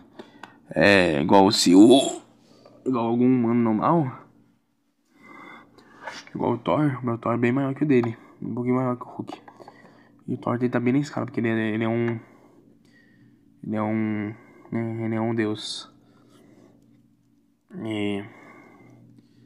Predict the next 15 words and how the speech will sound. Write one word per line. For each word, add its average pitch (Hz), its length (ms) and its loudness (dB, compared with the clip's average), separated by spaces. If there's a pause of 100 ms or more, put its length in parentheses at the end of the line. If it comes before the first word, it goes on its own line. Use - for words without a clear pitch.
(520)
aqui 123 200 -10
o - 40 -4
Homem 113 120 -6
de - 80 -14
Ferro, 131 260 -12
tá? - 220 -14 (1400)
Esse 135 120 -10
Homem 117 100 -10
de - 80 -18
Ferro 110 120 -6
aqui - 100 -8
é - 20 -6
Mark 110 220 -4
cinquenta, - 380 -8
tá? 147 260 -6